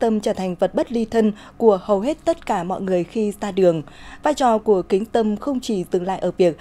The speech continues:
bảo vệ mắt khỏi tia nắng có hại của mặt trời, mà còn là phụ kiện làm đẹp, tạo nên phong cách khác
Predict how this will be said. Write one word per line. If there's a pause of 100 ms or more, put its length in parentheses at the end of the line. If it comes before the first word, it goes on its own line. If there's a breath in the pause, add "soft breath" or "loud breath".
(140 loud breath)
bảo
vệ
mắt (200 loud breath)
khỏi
tia
nắng
có
hại
của
mặt
trời, (300 loud breath)
mà
còn
là
phụ
kiện
làm
đẹp, (180 loud breath)
tạo
nên
phong
cách
khác